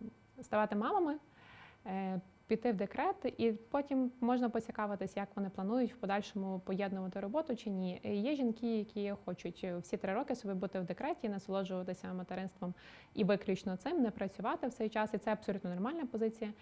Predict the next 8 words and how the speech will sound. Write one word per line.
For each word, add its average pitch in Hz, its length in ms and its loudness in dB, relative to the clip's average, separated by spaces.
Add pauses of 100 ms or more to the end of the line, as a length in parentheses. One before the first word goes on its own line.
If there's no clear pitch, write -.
(240)
Є 247 100 6
ті, 247 140 2
хто 233 140 -4
хочуть 208 340 -2
повернутися 185 520 -2
на 175 100 -2
роботу 175 320 -2
швидко 262 500 0